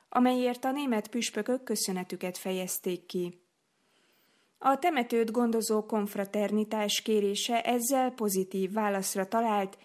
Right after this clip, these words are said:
és megvalósítható lesz a nagyszabású felújítás. A Teuton temető a Szent Péter Bazilika tőszomszédságában található, és a Teuton kollégiumhoz tartozik, egykor zarándokházként működött.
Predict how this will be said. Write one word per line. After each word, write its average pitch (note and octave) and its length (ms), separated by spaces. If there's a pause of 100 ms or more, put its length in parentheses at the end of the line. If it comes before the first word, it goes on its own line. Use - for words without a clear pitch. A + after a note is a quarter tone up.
(280)
és B3+ 280
megvalósítható A#3 960
lesz A3+ 320
a D4+ 80
nagyszabású F#3+ 760
felújítás. F3+ 1040 (1160)
A C#4 200
Teuton B3 500
temető A3 500
a B3+ 200
Szent G#3 360
Péter G3 380
Bazilika G#3+ 580
tőszomszédságában G3 1400
található, G#3 800 (300)
és C4+ 240
a C4+ 100
Teuton G3 500
kollégiumhoz G3 760
tartozik, G#3 640 (240)
egykor B3+ 680
zarándokházként F#3+ 1200
működött. F#3 680